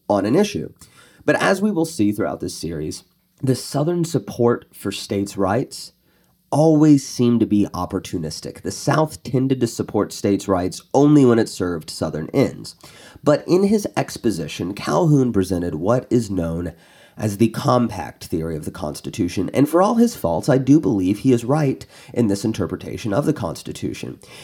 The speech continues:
He argued that the Constitution was nothing more than a contract between the sovereign states that ratified it. They established the national government for specific purposes, which were strictly outlined in and limited by the Constitution,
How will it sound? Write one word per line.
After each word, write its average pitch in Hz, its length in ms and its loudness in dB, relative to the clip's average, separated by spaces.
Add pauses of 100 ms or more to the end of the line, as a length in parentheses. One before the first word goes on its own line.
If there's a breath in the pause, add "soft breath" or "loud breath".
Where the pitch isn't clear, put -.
He 156 120 6
argued 208 340 4
that 165 120 2
the - 40 -2
Constitution 113 800 -2
was 101 160 -4
nothing 110 380 0
more 90 180 0
than 92 120 0
a 90 40 -4
contract 160 800 -2
between 98 320 -2
the 98 80 -2
sovereign 85 420 -4
states - 320 -12
that - 160 -4
ratified 113 560 -2
it. - 260 -16 (520 loud breath)
They 113 100 4
established 107 520 0
the 98 80 0
national 92 380 -4
government 92 400 -4
for - 140 -6
specific - 640 -6
purposes, - 640 -6
which 123 220 2
were 127 100 4
strictly - 560 -4
outlined 82 560 -4 (100)
in 92 460 -4
and 90 180 -6
limited 98 480 0
by 80 280 -4
the 123 80 2
Constitution, 85 840 -4